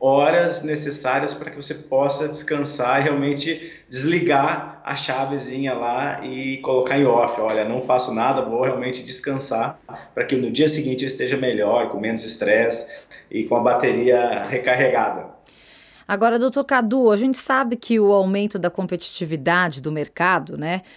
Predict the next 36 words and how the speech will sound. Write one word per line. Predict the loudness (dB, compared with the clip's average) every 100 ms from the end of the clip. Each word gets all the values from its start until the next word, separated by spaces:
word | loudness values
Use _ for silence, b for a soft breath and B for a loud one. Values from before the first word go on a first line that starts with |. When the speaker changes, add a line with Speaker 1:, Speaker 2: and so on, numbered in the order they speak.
| B B B
Speaker 2:
ela | -2 0 0 2 2
estimula | 0 0 2 4 4 4
as | 4
pessoas | 2 0 4 4 4 4
a | 0
aumentarem | 0 -4 0 2 4 2 -4
a |
carga | -2 -2 0 -4
de | -6
trabalho | -6 -2 0 2 0
e, |
consequentemente, | -2 -4 -2 -2 -4 0 2 2 0 -4 B B B
ficam | -4 -4 0 0
aí | 2 0
com | 0 2
menos | 4 4 4 2 2
tempo | 2 2 0 -4
pra | -2 -2
cuidarem | 0 -2 2 4 4 2
de | 2
si | 0 0
mesmas. | 0 0 -2 -2 -2 -4 B B B B
Isso, | 0 2 2 4
a | 4
longo | 4 2 -2 -4
prazo, | 2 4 4 2 -2
pode | -4 -4 -2
ser | 2
uma | 2 0 -4
bomba | 4 4 4 0 -4 -6
pra | -8 -6
nossa | -4 -4
saúde, | -2 -2 -2 -6
não | -8
pode, | -2 -2 -2
não? | -2 -2